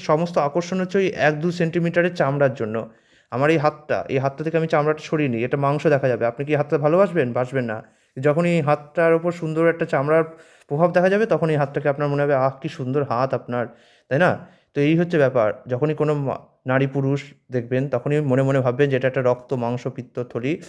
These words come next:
এবং এটা ভগবানের সম্পত্তি। ভগবান যেহেতু এটা বানিয়েছে, যেমন আমি যদি একটা বাড়ি বানাই, সেটা কার সম্পত্তি? আমার সম্পত্তি। তেমনই এই আমাদের সমস্ত কিছু ভগবান বানিয়েছে, তাই আমরা হচ্ছি ভগবানের সম্পত্তি।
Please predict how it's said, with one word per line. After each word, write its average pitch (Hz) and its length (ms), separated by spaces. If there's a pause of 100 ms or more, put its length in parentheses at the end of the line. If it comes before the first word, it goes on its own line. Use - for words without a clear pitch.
(320)
এবং 135 160
এটা 147 80
ভগবানের 151 400
সম্পত্তি। 117 500
ভগবান 147 440
যেহেতু 165 220
এটা 160 140
বানিয়েছে, 151 400
যেমন 139 200
আমি 151 160
যদি 165 140
একটা 160 120
বাড়ি 151 220
বানাই, 151 260 (320)
সেটা 147 180
কার 165 180
সম্পত্তি? 135 400
আমার 156 140
সম্পত্তি। 117 600 (320)
তেমনই 170 260
এই 165 260 (120)
আমাদের 151 220
সমস্ত 180 360
কিছু 185 200
ভগবান 180 280
বানিয়েছে, 120 480 (360)
তাই 147 160
আমরা 160 240
হচ্ছি 185 180
ভগবানের 175 360
সম্পত্তি। 127 640